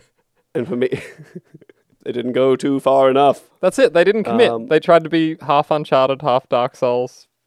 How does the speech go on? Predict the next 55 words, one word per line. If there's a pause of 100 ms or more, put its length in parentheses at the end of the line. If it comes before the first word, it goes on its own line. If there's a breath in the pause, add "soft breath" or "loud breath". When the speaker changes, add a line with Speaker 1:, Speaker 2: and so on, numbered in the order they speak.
(240)
Speaker 2:
you
know,
whatever
Speaker 1:
Yeah,
Speaker 2:
else,
Speaker 1:
and
Speaker 2:
like
Speaker 1:
I
Speaker 2:
it
Speaker 1:
was
really
kind
of
not
wanting
that. (160)
I'm
the
other
way.
Like,
I
wanted
to
go
more
Uncharted
than
that. (720)
I
wanted
to
have
a
fun
story,
and,
like, (320)
I
don't
know,
the
combat
didn't
feel
fantastic. (120)
I,
it
was,
just
felt
like
it
was
just,